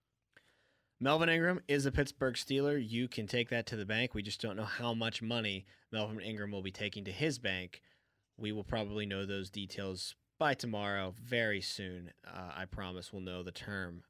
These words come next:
of that one-year deal for Melvin Ingram. But on the next episode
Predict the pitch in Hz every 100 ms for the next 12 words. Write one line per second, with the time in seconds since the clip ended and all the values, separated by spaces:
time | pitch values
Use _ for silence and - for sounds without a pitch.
0 | - 92 90 92 90 92 92 87 90 90
1 | 95 87 95 95 90 107 143 147 143 -
2 | - - - 131 139 160 - - 160 147
3 | - 147